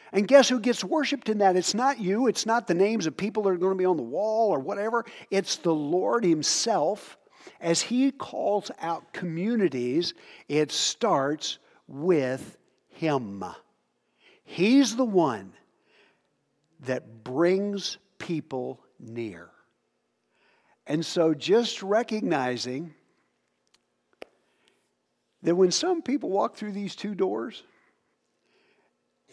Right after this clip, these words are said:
I want you to celebrate what God could be up to.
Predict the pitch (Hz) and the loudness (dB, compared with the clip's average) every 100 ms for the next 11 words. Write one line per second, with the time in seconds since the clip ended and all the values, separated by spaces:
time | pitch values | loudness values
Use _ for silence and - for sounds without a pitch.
0 | _ _ 170 208 226 - 196 - - 196 | _ _ 0 2 0 -2 -4 -4 0 0
1 | 190 180 175 202 - 160 139 147 175 - | 0 -2 -4 -4 -4 -8 -6 -6 -6 -6
2 | 156 113 143 156 - 170 233 | -6 -4 -4 -4 -6 -8 -8